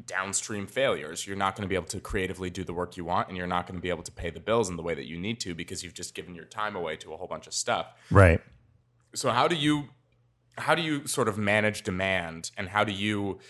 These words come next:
Speaker 1: sort of manage your time a little bit in a way? Like, d-, are you comfortable with saying no or telling people that, you know, you don't wanna do that or, or you can't do that right now?
Speaker 2: I, uh, in the creative world, it's a lot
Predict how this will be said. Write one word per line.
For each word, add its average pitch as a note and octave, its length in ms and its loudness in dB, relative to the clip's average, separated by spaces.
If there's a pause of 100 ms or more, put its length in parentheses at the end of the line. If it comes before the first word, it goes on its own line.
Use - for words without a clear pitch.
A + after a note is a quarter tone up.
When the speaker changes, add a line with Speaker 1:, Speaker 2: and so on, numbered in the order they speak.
(1040)
Speaker 1:
sort B2+ 200 -2
of G2 80 -4
manage G#2 380 2
your F#2+ 80 -4
time F2+ 560 -2
a F#2 60 -8
little F2+ 200 -6
bit E2+ 180 -6
in F2 100 -8
a E2+ 40 -4
way? E2 200 -6
Like, E2 340 -10
d-, A2 140 -8
are A#2+ 100 6
you D3+ 140 2
comfortable C#3+ 420 0
with C#3 140 0
saying C3 240 0
no A#2+ 180 6
or B2+ 100 2
telling A2 300 0
people G#2+ 300 -4
that, G2 320 0
you A2 100 -2
know, F#2+ 80 0
you F#2+ 140 -2
don't F#2+ 200 2
wanna F#2+ 200 0
do F#2+ 160 -2
that F#2+ 200 4
or, F2+ 220 0
or F2+ 160 -2
you E2+ 160 -8
can't F2+ 460 -6
do F#2+ 140 -6
that E2+ 180 0
right E2+ 160 -2
now? F2+ 300 -4 (840)
Speaker 2:
I, C#3+ 120 10
uh, E3+ 220 10
in F3 460 8 (120)
the D3+ 220 10 (160)
creative D#3+ 480 12
world, G#2 400 12
it's G#2+ 140 6
a A#2+ 40 10
lot A#2+ 360 10